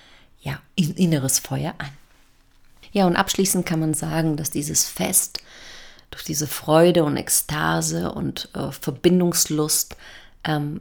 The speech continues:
dich genau in den Themen deiner Sexualität, ähm, bringt, und zwar in der Sexualität, in der Paarbeziehung, aber in der Sexualität, in der eigenen Sexualität, ja. Probiere vielleicht wirklich durch diese, äh, Selbstliebe-Rituale,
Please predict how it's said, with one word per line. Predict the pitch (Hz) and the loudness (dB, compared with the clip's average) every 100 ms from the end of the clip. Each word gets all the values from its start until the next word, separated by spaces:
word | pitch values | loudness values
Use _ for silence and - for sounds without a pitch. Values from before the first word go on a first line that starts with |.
| - | -8
dich | 165 | -6
genau | - 165 190 | -2 2 2
in | 202 160 | 2 2
den | 156 | 0
Themen | - 156 170 | 2 4 4
deiner | 156 147 147 | 4 2 0
Sexualität, | - 151 - - 147 139 135 - 156 156 156 156 - - | -2 -2 -2 0 -2 -2 0 0 2 2 0 0 -4 -6
ähm, | - 143 151 156 - _ _ _ - - 131 | -10 -8 -10 -12 -16 _ _ _ -20 -12 -10
bringt, | - 165 165 160 - - _ | -4 0 2 0 -8 -20 _
und | 170 | -6
zwar | - 160 156 | -4 -2 -2
in | 143 | -2
der | 143 | -2
Sexualität, | - 151 156 147 151 143 151 156 - | -4 -2 0 0 -2 0 0 0 -2
in | 147 | -4
der | 143 | -4
Paarbeziehung, | 147 160 165 165 - 156 151 147 143 143 | -2 0 0 -2 -4 0 0 2 -2 -2
aber | 156 156 | -2 0
in | 147 147 | 2 0
der | 147 | -2
Sexualität, | - - 135 143 143 - 151 151 | -2 -2 -2 -2 -2 0 0 0
in | 151 | 0
der | 143 | 2
eigenen | 143 151 147 | 2 2 2
Sexualität, | - 135 - 123 127 127 117 117 - | 0 0 -2 -4 -6 -6 -8 -8 -8
ja. | 135 - - - | -6 -8 -12 -14
Probiere | - 139 - 202 202 | -8 -8 -2 0 0
vielleicht | 196 165 165 165 | 0 0 0 0
wirklich | 165 165 165 | -2 -2 -4
durch | 165 147 | -6 -8
diese, | 156 151 147 143 - - - - - | -6 -2 -2 -2 -8 -18 -20 -18 -4
äh, | 147 | -2
Selbstliebe-Rituale, | 143 180 180 - 160 151 151 147 - 156 143 139 143 143 143 | 4 4 4 0 0 0 -2 -2 -6 -6 -4 -2 0 -2 -4